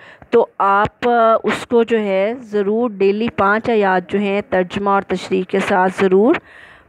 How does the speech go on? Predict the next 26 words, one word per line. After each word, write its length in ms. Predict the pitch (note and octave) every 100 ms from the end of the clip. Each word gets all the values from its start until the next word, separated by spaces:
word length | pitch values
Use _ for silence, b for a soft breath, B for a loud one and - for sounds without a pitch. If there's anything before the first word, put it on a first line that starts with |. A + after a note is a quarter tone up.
| _
पढ़ा 340 | A3 A#3+ A#3 G#3+
कीजिए, 640 | - F#3 E3+ G3 F3 D3+ F#3 _ _ _ _ - B B B B -
ताकि 480 | G#3+ G#3 A3 A#3+ A#3+
आपको 420 | - G3+ - A#3
वैसे 340 | G#3 F#3+ -
भी 140 | A3+ C4
इसका 260 | - C4
सवाब 400 | B3 - A3 G#3+
मिलेगा 580 | G#3+ G#3+ G#3+ G#3 A3 C4+ B B B B -
और 120 | G#3
दूसरा 440 | F#3+ G3+ G3 A#3
ये 280 | A3+ G#3+ A3
कि 320 | G#3+ A#3+ A#3
आपका, 800 | A#3 F#3+ F#3+ F#3+ - A3 A3 D4+ - _ _ _ _
अ, 200 | F#3+ G3
जो 140 | F#3+ G#3+
है 240 | A3 G#3
पेपर 360 | G#3 G3 A3 G#3+
की 160 | A#3
तैयारी 420 | A3 G3+ F#3 F#3
भी 120 | F#3 G3
जो 160 | G3+
है 180 | G#3 G3
वो 160 | G3 G3
साथ 300 | - F3+ F3+
साथ, 280 | - G#3